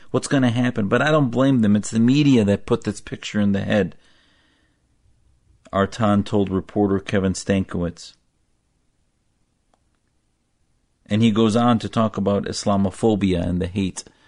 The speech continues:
that exists by some Americans. And that Islamophobia term, I think, should be,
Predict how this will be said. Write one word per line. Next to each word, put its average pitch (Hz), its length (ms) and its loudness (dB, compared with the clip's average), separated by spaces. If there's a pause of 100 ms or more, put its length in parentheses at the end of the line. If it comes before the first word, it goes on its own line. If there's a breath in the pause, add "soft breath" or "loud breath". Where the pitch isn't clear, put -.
(580 soft breath)
that 90 140 0
exists 85 760 -4 (480)
by 87 140 0
some 92 280 0
Americans. 85 720 -2 (2500)
And 107 140 2
that 110 140 4
Islamophobia 107 880 2
term, 113 500 2 (720 soft breath)
I 101 120 -2
think, 92 280 -2
should 92 220 -4
be, 90 320 0